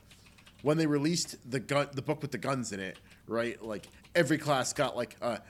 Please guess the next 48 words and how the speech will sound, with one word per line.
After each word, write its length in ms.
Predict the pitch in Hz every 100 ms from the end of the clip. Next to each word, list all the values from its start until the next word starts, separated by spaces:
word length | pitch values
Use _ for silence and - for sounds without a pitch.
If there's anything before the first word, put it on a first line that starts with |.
| -
and 160 | 139 143
this 140 | 214
class, 320 | - 139 143 -
but 140 | 160
with 160 | 156 -
guns 380 | 233 202 127 143
archetype, 520 | 120 - - 95 -
right? 340 | 107 120 120 -
Like, 240 | 110 110 113
you 80 |
know, 180 | 107 95 - - -
the, 140 | - 147 - -
the 140 | 139
spell 280 | - 185 175
slinger, 480 | - 151 113 85 - -
the 340 | 127 139 117 - - - - - - - - -
big 180 | 170 143
game 240 | 156 147
hunter 340 | 123 147 127 104
for, 320 | - 110 -
for, 440 | - 110 98 90 -
uh, 260 | 98 95
for 200 | - -
rangers, 560 | 113 117 104 92 85 -
right? 280 | 95 92 -
Like, 220 | 87 82 - - - - - -
there 180 | 135 170
was, 200 | 151 147
like, 180 | 127
there, 180 | 135 147
there 180 | 131 143
was, 200 | 127 -
you 80 | 107
know, 160 | 87 80 - -
so 260 | - 170 156
much, 300 | 147 139 127
so 160 | 214
much 200 | 247 233
there, 200 | 160 165
and, 80 | 160
like, 160 | 151 143
you're 100 | 139
right, 200 | 117 85
they 80 | 110
s-, 140 | 110 - - - - -
like, 200 | 135 - - - -
I 120 | 175
remember, 640 | 247 190 160 175 202 180